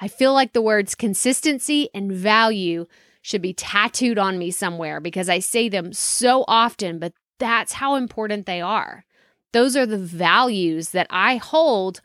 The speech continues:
for my business and for you as a podcast coach.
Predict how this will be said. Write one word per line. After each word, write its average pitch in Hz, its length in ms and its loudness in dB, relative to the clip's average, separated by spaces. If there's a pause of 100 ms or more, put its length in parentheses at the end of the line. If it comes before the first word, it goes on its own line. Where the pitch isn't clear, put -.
(320)
for 262 300 0
my 262 160 4
business 269 640 0
and 247 180 -2
for 254 140 -2
you 214 560 0 (320)
as 240 240 2
a 254 140 4
podcast 226 680 -2 (140)
coach. - 840 -2